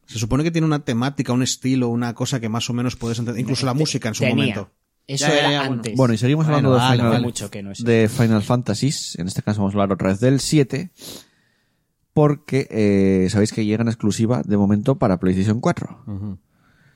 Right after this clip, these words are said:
Speaker 3: No se había dicho hasta cuándo iba a ser esta exclusividad, pero ya se, se sabe, porque se vio en un, una portada de, de un, del, del juego,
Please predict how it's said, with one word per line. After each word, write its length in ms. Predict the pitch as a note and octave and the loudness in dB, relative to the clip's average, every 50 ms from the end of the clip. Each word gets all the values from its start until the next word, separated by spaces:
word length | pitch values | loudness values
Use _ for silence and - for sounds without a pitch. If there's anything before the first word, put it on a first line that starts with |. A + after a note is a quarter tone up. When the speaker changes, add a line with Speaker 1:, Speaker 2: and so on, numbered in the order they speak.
| _ _ _ _ _ _ | _ _ _ _ _ _
Speaker 3:
No 240 | - A#2+ A#2+ B2+ C3 | -2 2 4 4 4
se 120 | - C#3+ | 4 4
había 140 | C3 B2+ C3 | 4 4 6
dicho 240 | C#3 D3 C#3+ - F#2 | 4 4 2 2 -2
hasta 200 | F2 - - F#2 | -2 0 -2 -2
cuándo 460 | - G#2 A2 A2+ A2 A2+ A2+ A2 F2+ | 2 2 0 2 2 2 2 2 2
iba 160 | A2 A2 A2+ | 0 0 2
a 20 | A2+ | 2
ser 100 | A#2+ A#2 | 2 0
esta 120 | - - | 0 0
exclusividad, 560 | C3 - - C3+ C3 C#3+ D3 D3+ D#3+ D#3+ F3+ - - - - | -2 0 0 0 2 2 2 4 4 2 0 -2 -6 -12 -2
pero 160 | - G2 F2 | 0 2 4
ya 140 | F2+ F#2 F#2+ | 4 4 2
se, 220 | G#2 G#2 G2+ - _ _ - _ - | 0 -2 -8 -12 _ _ -20 _ -14
se 200 | - - G2 G2 | -8 -2 -2 0
sabe, 460 | - B2+ B2 B2 B2+ - - - _ _ _ _ _ _ _ _ _ | 2 2 2 2 2 0 -2 -6 _ _ _ _ _ _ _ _ _
porque 240 | - - - - E2 | -8 -8 -6 -4 -6
se 140 | - - F2 | -2 -2 0
vio 220 | F2 G2 G2 F#2+ F#2 | 2 4 4 4 4
en 120 | E2+ E2+ | 2 0
un, 260 | E2 D#2+ D#2+ D#2+ D#2+ - - - | -2 -2 -4 -4 -6 -8 -8 -6
una 200 | - D#2+ F2 F2 | -2 0 0 2
portada 440 | - F#2 G2 - - A2 G#2 G2+ G2+ | 2 0 0 0 0 2 2 2 4
de, 300 | G#2 G2+ G2+ G2+ G2 F#2+ | 4 4 4 4 2 2
de 100 | G2 G#2 | 2 0
un, 160 | G2+ G#2+ G2 | 0 -2 -4
del, 260 | G2+ G2 F#2 F#2+ F#2+ - | -4 -4 -4 -4 -4 -2
del 140 | - G#2+ G#2+ | 0 0 0
juego, 380 | - - D3 D3 D#3 F3 G3 | 2 2 2 2 2 0 -2